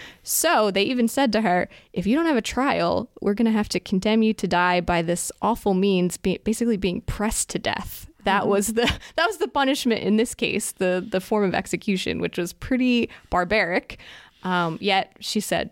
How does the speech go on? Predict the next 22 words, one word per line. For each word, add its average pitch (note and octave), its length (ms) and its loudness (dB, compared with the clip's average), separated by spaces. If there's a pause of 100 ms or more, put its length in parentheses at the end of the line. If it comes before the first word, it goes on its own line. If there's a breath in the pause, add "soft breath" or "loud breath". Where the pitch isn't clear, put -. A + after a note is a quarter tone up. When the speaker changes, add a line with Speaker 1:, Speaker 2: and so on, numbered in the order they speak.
(120)
Speaker 1:
"No, F#3+ 360 0
I'm E3+ 200 0
not E3 220 -2
gonna, E3+ 420 -2
I F3 80 -6
don't E3+ 160 -2
want - 120 -4
a - 40 -4
trial, C4+ 380 -2 (560 loud breath)
and, E3+ 580 -4 (120)
um, E3 200 -8
I'm F3 120 -8
not E3+ 180 -8
gonna D#3 360 -6 (600)
deny E3+ 260 0
my E3 140 0
faith," - 480 -10 (360)
right F3 220 -4
to - 100 -8
the - 160 -6
end. - 380 -6
So - 360 -6